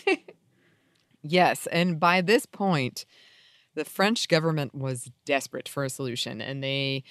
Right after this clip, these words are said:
Speaker 2: offered a reward to anyone who could come up with a working insecticide, uh, their reward being thirty thousand francs. Um, they received all kinds of suggestions, including goat and human urine separately, <laughs> um,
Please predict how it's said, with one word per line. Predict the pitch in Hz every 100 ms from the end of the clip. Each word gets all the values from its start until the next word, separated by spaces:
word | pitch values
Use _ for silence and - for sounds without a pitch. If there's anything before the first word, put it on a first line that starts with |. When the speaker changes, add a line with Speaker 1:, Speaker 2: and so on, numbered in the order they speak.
| - - _ -
Speaker 2:
offered | 233 226 185
a |
reward | 156 139 156 160 160 -
to | - -
anyone | 247 220 170 160
who | 151
could | 135 -
come | 143
up | 139 -
with | 131
a | 127
working | 127 131 151 - 156
insecticide, | - 127 - - 165 - 175 - 160 156 151 151 - - - _
uh, | 127 127 127
their | 127 123
reward | 131 135 139
being | 127 127 123 123 -
thirty | 107 127 127
thousand | 110 113 120
francs. | - 147 143 147 - - -
Um, | 127 123 123 131
they | 139
received | 143 156 151
all | 185 247
kinds | 233 208 185
of |
suggestions, | 131 131 147 135 - - 131
including | 135 139 135 127
goat | 135 175 202
and | 160 135
human | - 170 165 147
urine | 135 147 151 170 185 - _
separately, | - 147 151 - 160 226 - _ _
<laughs> | - -
um, | 302 269